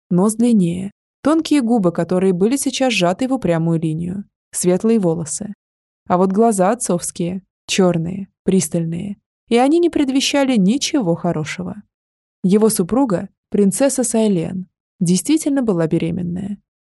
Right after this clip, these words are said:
Нежно-голубое платье с завышенной талией красиво подчёркивало небольшой животик. Она была очень красива. Смуглая, кореглазая, с длинными волосами медового оттенка. «Нам пора», мягко произнесла принцесса, трогая супруга за руку и полностью игнорируя нас.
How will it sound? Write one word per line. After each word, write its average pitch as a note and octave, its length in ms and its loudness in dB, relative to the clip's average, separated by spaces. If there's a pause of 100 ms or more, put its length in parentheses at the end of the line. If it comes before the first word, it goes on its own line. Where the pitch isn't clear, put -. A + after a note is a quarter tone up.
(120)
Нежно-голубое G3 720 2
платье A#3 400 0
с F#3+ 40 -2
завышенной F3+ 500 0
талией C4+ 360 0
красиво A#3 460 0
подчёркивало B3+ 680 -2
небольшой F3 440 0
животик. D#3 580 -6 (320)
Она F#3 200 2
была G3 260 2
очень G3 320 0
красива. F#3 600 -8 (360)
Смуглая, F#3 640 4
кореглазая, F3+ 800 2
с E3 60 -4
длинными G#3 340 2
волосами E3+ 520 -2
медового E3+ 540 0
оттенка. E3+ 720 -8 (560)
«Нам D4 200 2
пора», F3+ 400 0 (260)
мягко C4 360 2
произнесла G3 500 2
принцесса, F3 520 0
трогая F3 340 0
супруга F3+ 440 -2
за A3 220 2
руку C#4 220 -2
и G3+ 120 -4
полностью A#3 600 -2
игнорируя E3 560 0
нас. E3+ 360 -10